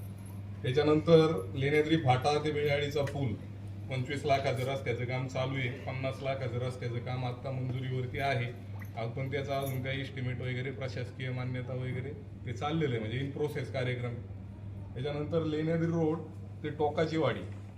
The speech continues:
या रस्त्याला पंचवीस लाख रुपये मंजूर आहेत, त्याचं काम चालू करायचं आहे. आणि त्याच्यानंतर टोकवाडी अंतर्गत काँक्रिटीकरण करणे, ठक्कर बाप्पाचा दहा लाखाचा फंड आहे, याचंही काम चालू होणारच आहे. आता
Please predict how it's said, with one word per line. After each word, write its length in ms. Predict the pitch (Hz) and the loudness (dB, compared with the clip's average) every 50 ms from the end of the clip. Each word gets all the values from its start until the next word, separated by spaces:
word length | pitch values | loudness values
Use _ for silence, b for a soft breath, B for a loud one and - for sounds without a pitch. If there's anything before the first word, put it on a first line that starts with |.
| - - | -6 -4
या 60 | 123 | -2
रस्त्याला 420 | 131 147 147 - - 135 135 139 147 | -2 -2 -2 -2 -2 0 0 0 0
पंचवीस 480 | 147 143 143 135 139 143 147 139 - | 0 0 -2 -2 -2 -2 -4 -4 -2
लाख 220 | 143 143 139 139 143 | 0 0 0 0 -2
रुपये 220 | 143 139 147 151 | -4 -2 -2 -2
मंजूर 360 | 147 143 139 139 139 143 147 | -2 -2 -4 -4 -4 -4 -2
आहेत, 120 | 143 147 143 | -2 -4 -4
त्याचं 280 | - - 127 123 131 | -2 -2 -4 -2 -4
काम 260 | 127 123 131 135 139 135 | -4 -4 -2 -2 -2 -2
चालू 280 | - 139 135 135 139 | 0 0 0 0 0
करायचं 360 | 135 135 131 127 123 120 120 | 0 0 2 2 0 0 -2
आहे. 300 | - - - - - - - - - - - - - - - - - - - | -4 -6 -8 -10 -10 -10 -10 -10 -10 -12 -12 -12 -12 -12 -12 -12 -10 -6 -4
आणि 360 | 110 110 123 131 139 147 151 147 - | -2 -2 -2 0 -2 -2 -4 -4 -4
त्याच्यानंतर 760 | - 143 135 - 160 156 156 156 151 - 165 165 165 165 165 165 - - - - - - | -6 -4 -2 -2 0 0 2 0 2 4 8 8 8 8 8 4 0 -6 -10 -10 -2 4
टोकवाडी 520 | 151 151 151 151 156 151 151 151 151 160 175 - - - - - - | 6 6 6 6 6 6 6 6 4 2 0 -2 -4 -8 -8 -2 0
अंतर्गत 680 | 147 143 139 143 165 156 156 151 151 160 156 156 - - | 0 0 2 4 6 6 6 8 6 6 4 2 2 4
काँक्रिटीकरण 680 | 147 139 139 147 147 143 147 143 147 151 151 143 143 | 4 4 4 2 0 0 2 4 4 4 4 4 2
करणे, 280 | 143 147 139 139 139 143 | 0 0 2 2 0 0
ठक्कर 320 | 147 - 123 101 - 131 | 0 0 -2 0 2 2
बाप्पाचा 440 | 127 131 131 104 - 135 127 135 135 | 4 4 4 6 4 4 6 6 6
दहा 240 | 135 131 135 127 131 | 8 10 10 10 10
लाखाचा 400 | 131 127 123 - 135 127 127 123 | 10 6 6 4 2 2 4 2
फंड 300 | - - 123 123 127 120 | 2 4 4 4 4 4
आहे, 460 | 117 127 - - - - - - - | 2 0 -2 -6 -8 -8 -4 0 0
याचंही 300 | 123 - - 143 139 135 | 0 2 2 0 0 2
काम 220 | 135 135 135 139 135 | 4 4 4 4 2
चालू 240 | - 131 131 135 139 | 2 2 2 4 4
होणारच 420 | 127 113 123 127 127 135 127 123 | 6 6 6 6 4 4 4 2
आहे. 100 | 117 107 | 2 2
आता 200 | 107 - 135 131 | 2 0 -2 -2